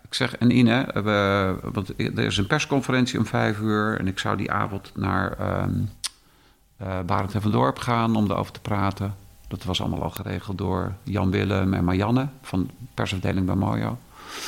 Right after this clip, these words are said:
<clears throat> Ik zei, "Ja, en ik, ik moet het weten of,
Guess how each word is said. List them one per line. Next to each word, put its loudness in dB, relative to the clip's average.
<clears throat> 4
Ik -6
zei, 4
"Ja, 4
en 4
ik, 2
ik -2
moet 4
het 2
weten 2
of, -6